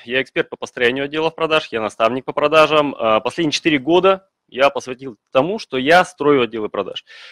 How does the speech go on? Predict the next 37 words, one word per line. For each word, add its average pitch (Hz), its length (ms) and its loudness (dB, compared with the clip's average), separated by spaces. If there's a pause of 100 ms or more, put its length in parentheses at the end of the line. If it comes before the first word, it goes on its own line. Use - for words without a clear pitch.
Также 156 260 2
у - 20 0
меня 135 100 0
есть 123 100 -2
кадровое 123 420 4
агентство, 208 380 -2
которое 139 300 -4
работает 127 340 -4
полностью 135 460 -8
на 110 120 -8
удалёнке, 147 500 -2
специализируется 170 880 2
на 98 120 -4
менеджерах 175 540 0
и 185 140 -8
руководителях 139 680 2
в - 40 -8
отделе 104 260 -2
продаж. - 380 -4 (720)
Ну, 190 100 -6
собственно 160 300 -2
говоря, 143 120 4
как 143 160 0
вы 123 60 -6
понимаете, 147 540 0
мои 131 140 0
же 117 120 -2
клиенты 139 320 -4
меня 120 240 -2
и 113 40 2
загружают 113 680 0
заказами, 120 480 0
так 120 200 -4
и 110 40 -16
появилось 110 440 -6
кадровое 98 380 -2
агентство. 92 340 -12